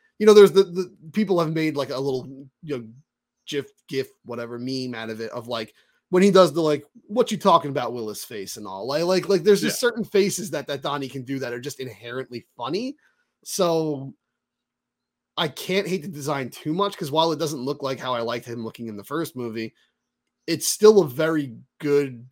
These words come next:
Speaker 1: design for being able to convey the emotions they wanted the character to convey.
Speaker 2: Along what you said, the, the most, one of the most memorable things out of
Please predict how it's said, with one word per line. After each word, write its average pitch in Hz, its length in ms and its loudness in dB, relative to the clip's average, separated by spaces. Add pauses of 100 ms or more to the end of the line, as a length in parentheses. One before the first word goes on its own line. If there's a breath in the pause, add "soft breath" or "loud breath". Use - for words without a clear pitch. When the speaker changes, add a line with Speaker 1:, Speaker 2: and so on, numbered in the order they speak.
Speaker 1:
design 131 580 -4
for 131 240 -8
being 127 320 -6
able 117 260 -6
to - 40 -14
convey 117 340 -8
the 113 120 -6
emotions 104 440 -10
they 104 100 -10
wanted 98 300 -10
the 92 80 -16
character 87 420 -14
to - 60 -20
convey. 78 340 -20 (360)
Speaker 2:
Along 214 380 -2
what 196 120 0
you 175 140 -4
said, 131 280 -4
the, 135 180 -8 (240)
the 143 120 -10
most, 190 360 -4 (120)
one 143 380 -4
of 269 120 -2
the 277 100 -2
most 269 220 -6
memorable 196 520 -2
things 180 340 -8
out 143 120 2
of 120 120 -2